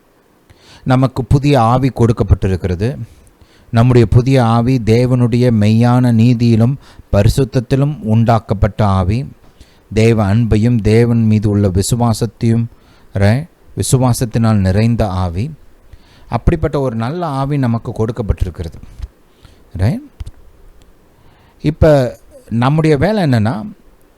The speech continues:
கர்த்தருடைய சாயலை நம்ம வெளியில கொண்டு வரணும். உள்ள நம்முடைய ஆவியில இருக்குது. நம்முடைய ஆவியில கிறிஸ்து கொடி-, குடிகொண்டிருக்கிறார்.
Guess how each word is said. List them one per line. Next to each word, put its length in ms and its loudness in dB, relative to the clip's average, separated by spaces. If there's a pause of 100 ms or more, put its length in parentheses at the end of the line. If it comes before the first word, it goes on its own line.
(760)
கர்த்தருடைய 640 2
சாயலை 580 -2
நம்ம 240 0
வெளியில 360 -2
கொண்டு 400 -2
வரணும். 200 -6 (800)
உள்ள 320 2
நம்முடைய 440 2
ஆவியில 720 0
இருக்குது. 460 -6 (1040)
நம்முடைய 360 2
ஆவியில 300 2
கிறிஸ்து 500 -2
கொடி-, 380 -2 (100)
குடிகொண்டிருக்கிறார். 1000 0